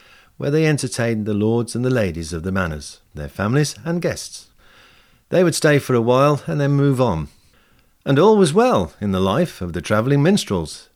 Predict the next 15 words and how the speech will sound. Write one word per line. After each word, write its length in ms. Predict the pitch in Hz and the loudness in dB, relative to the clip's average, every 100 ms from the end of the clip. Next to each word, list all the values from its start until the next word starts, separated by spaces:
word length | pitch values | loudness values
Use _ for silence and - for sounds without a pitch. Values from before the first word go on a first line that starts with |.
| _ - | _ -8
until, 520 | 107 147 190 82 - _ _ - | -4 2 2 0 -6 _ _ -6
in 120 | 104 | -6
fifteen 460 | - 143 - 156 151 | -2 -4 0 0 2
ninety-seven, 800 | 156 147 143 - 190 117 80 76 _ - | 0 -2 -2 0 0 0 -4 -8 _ -10
an 140 | 101 98 | -4 -2
act 320 | 147 - - | -2 -8 -4
by 180 | 107 101 | -2 0
the 140 | 107 | 0
English 320 | 131 147 - | 0 -2 -2
Parliament 580 | 170 156 113 113 135 - | -2 0 2 0 -4 -10
was 160 | 87 90 | -8 -4
introduced 640 | 107 110 92 131 151 - _ _ | -4 -4 -2 -2 -2 -8 _ _
forbidding 500 | - 139 185 156 143 - | -4 0 2 2 -2 -4
anyone 400 | 151 170 170 156 | -2 0 0 -2
travelling 480 | 160 120 90 76 | -2 -2 -4 -8